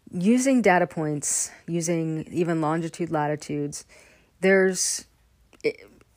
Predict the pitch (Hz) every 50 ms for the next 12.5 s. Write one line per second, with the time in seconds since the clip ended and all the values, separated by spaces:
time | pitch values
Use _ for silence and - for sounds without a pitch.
0 | _ _ _ - - 208 - 247 254 262 262 - 311 294 233 208 196 170 165 170
1 | 160 165 165 165 160 156 156 156 156 156 156 170 - - _ - _ _ _ -
2 | 160 156 - - - - - - - - - _ _ - - 196 202 - - 196
3 | 180 202 175 190 180 156 170 160 156 151 156 156 151 156 156 - - 165 160 -
4 | - - - 156 156 - - 165 156 160 160 156 156 - 160 160 - - - -
5 | - - _ _ _ _ - - _ - _ _ _ _ _ _ - 170 165 156
6 | 151 147 139 - - - - 160 170 165 160 151 147 151 139 - - - - -
7 | 165 160 151 135 - - - - - - _ _ - - - - 240 233 - -
8 | - - 165 160 - - - 156 151 147 143 135 147 135 139 - - 143 - -
9 | - _ _ _ _ 147 - 151 151 160 160 - - - - - - - - -
10 | - - - - _ - - - 202 196 190 185 175 165 - _ _ _ _ _
11 | _ _ _ _ _ _ - 196 196 214 214 - - - - - 185 160 165 170
12 | 160 156 147 147 147 147 147 147 160 -